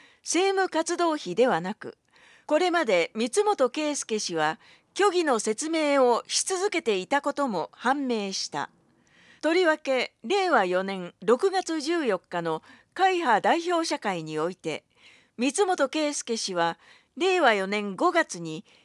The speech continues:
議会事務局職員にパソコンのウェブ通帳の画面を見せたと主張し、また、パソコンのウェブ通帳の画面を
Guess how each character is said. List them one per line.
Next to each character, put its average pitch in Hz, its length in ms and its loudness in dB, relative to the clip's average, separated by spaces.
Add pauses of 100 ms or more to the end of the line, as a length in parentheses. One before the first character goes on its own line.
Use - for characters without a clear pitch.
(100)
議 320 180 -2
会 269 300 2
事 190 100 -4
務 330 180 -2
局 208 280 -2
職 214 300 -4
員 208 240 -6
に 156 160 -12 (400)
パ 247 140 0
ソ 392 140 2
コ 370 140 4
ン 311 120 -2
の 269 260 0
ウ 202 100 0
ェ 240 80 6
ブ 370 160 2
通 370 280 -4
帳 208 260 -2
の 170 160 -2
画 320 140 2
面 294 300 0
を 180 100 -2
見 262 100 -6
せ 302 140 -4
た 208 120 0
と 156 140 -6
主 - 160 -2
張 220 260 0
し、 - 320 -10 (640)
ま 214 140 -2
た、 233 240 0 (260)
パ 254 140 2
ソ 403 140 2
コ 349 160 4
ン 311 120 -2
の 269 280 2
ウ 202 60 -6
ェ 240 120 8
ブ 381 160 0
通 359 280 -2
帳 196 280 0
の 147 140 0
画 285 160 2
面 277 300 -2
を 165 160 -2